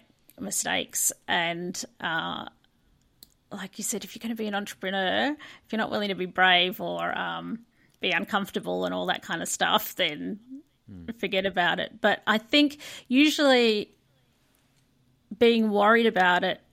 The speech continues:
Speaker 1: taking the action removes the worry. Like, the, the fear and the, and the overthinking and all of that stuff is more scary than facing whatever the thing is that you're scared of. And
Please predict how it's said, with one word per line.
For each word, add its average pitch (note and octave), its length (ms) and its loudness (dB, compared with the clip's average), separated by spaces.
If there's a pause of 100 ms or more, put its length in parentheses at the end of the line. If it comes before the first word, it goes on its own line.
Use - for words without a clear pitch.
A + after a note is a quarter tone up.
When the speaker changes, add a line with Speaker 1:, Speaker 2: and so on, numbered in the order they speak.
(840)
Speaker 1:
taking B3 320 4
the F#3+ 120 2
action F3 440 -2 (220)
removes F#3+ 440 -4
the F3 100 -8
worry. E3 400 0
Like, F#3 300 2
the, G#3+ 760 -4
the G#3 100 -2
fear A#3 380 4
and F3+ 200 -2
the, F3 200 2 (600)
and F3+ 180 -2
the F3 180 -2 (220)
overthinking G3 880 0
and E3+ 220 -4
all F#3 180 -2
of F3+ 80 -6
that F#3 200 -2
stuff F3 360 -4
is E3+ 360 -4
more G3 240 -4
scary F3 720 -2
than F#3 520 -4
facing E3 680 -4
whatever F3+ 280 -6
the E3+ 100 -8
thing F3+ 220 -8
is E3 180 -8
that - 140 -12
you're F#3 80 -8
scared F#3 320 -6
of. - 340 -12 (100)
And G3 240 -8